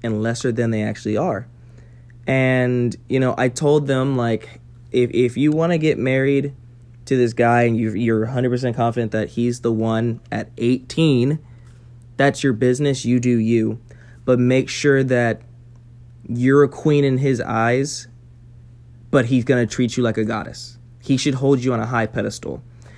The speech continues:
Because if that's the case, then you guys will only grow with each other more and more and more as the days progress. And on the flip side, he must look like a, like a god.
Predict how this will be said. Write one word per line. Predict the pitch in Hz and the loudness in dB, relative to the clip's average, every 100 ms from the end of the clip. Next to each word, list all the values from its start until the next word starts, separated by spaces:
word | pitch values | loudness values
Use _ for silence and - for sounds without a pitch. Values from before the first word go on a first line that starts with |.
| - | -6
Because | 127 131 117 | 0 2 2
if | 113 | 0
that's | - 131 131 | 0 0 0
the | - | -6
case, | - 185 165 120 123 - - - - - - - | -4 0 2 2 -2 -8 -16 -20 -20 -20 -20 -4
then | 143 131 123 120 120 - - - - - - | 2 2 4 2 0 -4 -14 -20 -20 -20 -10
you | 123 135 135 | 0 4 4
guys | 131 123 | 4 2
will | 127 - | 0 -2
only | 123 123 123 | 0 2 2
grow | 113 117 | 2 2
with | 110 107 | 2 0
each | 104 113 | -4 -2
other | 104 107 104 120 - - - - - | -2 0 -2 -6 -18 -20 -20 -20 -2
more | 131 123 117 | 2 4 4
and | 117 | 2
more | 113 113 | 2 2
and | 117 | 2
more | 131 127 | 2 2
as | 117 | 0
the | - | -2
days | 110 110 | -4 -4
progress. | - 104 127 117 | -4 0 0 0
And | 117 | -4
on | 113 | -4
the | |
flip | - 180 185 | -2 -4 -2
side, | - 113 107 127 - - - - - - - | -2 -2 -2 -4 -14 -20 -20 -20 -20 -20 -20
he | - 170 | -4 2
must | 165 160 143 | 2 2 0
look | 127 135 127 - - - - - - - - - | 0 2 0 -4 -20 -20 -20 -20 -20 -20 -20 -6
like | - 131 - | 0 0 2
a, | 120 - - - - - - - | 0 -2 -10 -20 -20 -20 -20 -4
like | 135 127 | 0 2
a | |
god. | 110 117 127 139 127 | 0 2 2 2 -2